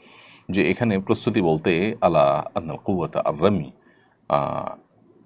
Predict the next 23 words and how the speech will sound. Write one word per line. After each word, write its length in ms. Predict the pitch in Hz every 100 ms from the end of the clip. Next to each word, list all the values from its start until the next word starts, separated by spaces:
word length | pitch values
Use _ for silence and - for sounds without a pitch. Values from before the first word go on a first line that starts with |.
| -
এখানে 360 | 101 80 71 - - 80
যুদ্ধের 420 | 92 80 117 120
প্রস্তুতির 500 | 117 - 78 71 67
কথা 380 | 65 - - - - - -
বলা 160 | 65 64
হয়েছে। 360 | - - - - _ - - - -
অতএব 200 | 131 143
সেটি 240 | 123 127 120
করাটা 300 | 104 95 110
গুরুত্বপূর্ণ, 640 | 127 120 123 82 71 110 139 - - - _
আমাদের 260 | 95 85 82
সেটা 180 | 90 87
করতে 280 | 131 -
হবে। 200 | - - - - - - - - -
বিশেষ 280 | 98 131
করে 340 | - 127 131 127 - - - -
আমরা 540 | 107 92 98 82 92 127 - _ _ _
প্রত্যেকটা 360 | - - 117 104
মানুষই, 460 | 80 104 110 76 - _ _
বিশেষ 140 | 90 -
করে 100 | 80
যারা 160 | 76
মুসলমান, 400 | 73 - 107 82